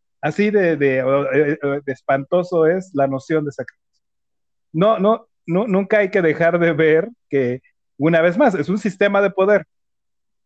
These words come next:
La noción de sacrificio es un sistema de manipulación, es un panóptico, si lo queremos ver así. Es una forma en la que yo moldeo tu conducta a partir de una noción moral. Vamos, no llevamos más lejos. El capitalismo, ¿qué es lo que,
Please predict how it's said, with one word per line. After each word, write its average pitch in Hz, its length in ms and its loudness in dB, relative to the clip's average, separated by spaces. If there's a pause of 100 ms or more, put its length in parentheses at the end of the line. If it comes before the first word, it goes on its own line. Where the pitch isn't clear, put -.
(140)
La 151 180 0
noción 160 340 0
de 220 80 0
sacrificio 180 640 -4
es 170 120 -6
un 170 100 -6
sistema 170 380 0
de 147 100 2
manipulación, 120 640 -8
es 165 100 -6
un 185 140 -4
panóptico, 156 680 -4
si - 120 -20
lo 123 80 -20
queremos 131 380 -12
ver 135 120 -10
así. 113 160 -14 (360)
Es 156 100 -6
una 185 200 0
forma 180 280 2
en 160 60 2
la 147 100 0
que 135 260 -6
yo 165 120 2
moldeo 175 460 2
tu 160 120 -6
conducta 160 480 -2
a 151 60 0
partir 127 380 -2
de 160 80 0
una 151 140 0
noción 131 340 -4
moral. 131 360 -2 (1800)
Vamos, 170 300 -2
no 180 120 2
llevamos 175 420 0
más 170 180 0
lejos. 202 400 -4 (120)
El 131 140 -10
capitalismo, 190 840 -2
¿qué 180 140 0
es 175 120 -2
lo 175 140 -2
que, 143 560 0